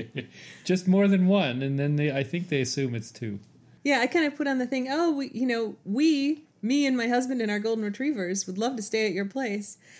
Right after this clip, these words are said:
Speaker 2: Uh, but it's a filter on, on any of the vacation house rental sites. Airbnb has it as a filter.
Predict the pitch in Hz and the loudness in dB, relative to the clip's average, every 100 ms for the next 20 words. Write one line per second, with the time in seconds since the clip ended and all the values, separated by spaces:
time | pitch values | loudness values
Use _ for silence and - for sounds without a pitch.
0 | - 208 202 240 349 349 - 339 349 277 | -10 -2 2 4 4 2 0 -2 0 0
1 | 226 214 214 208 - _ _ 196 202 220 | 2 0 0 -2 -4 _ _ 0 2 4
2 | 254 233 196 196 175 180 202 190 190 175 | 4 4 4 0 0 -2 0 0 -2 -4
3 | 165 170 185 185 170 165 - 156 156 185 | -4 -4 -4 -4 -4 -4 -4 -4 0 0
4 | 180 185 175 175 175 175 170 170 160 160 | 0 -2 -2 -4 -4 -4 -4 -4 -6 -4
5 | 170 160 170 160 | -4 -2 -4 -4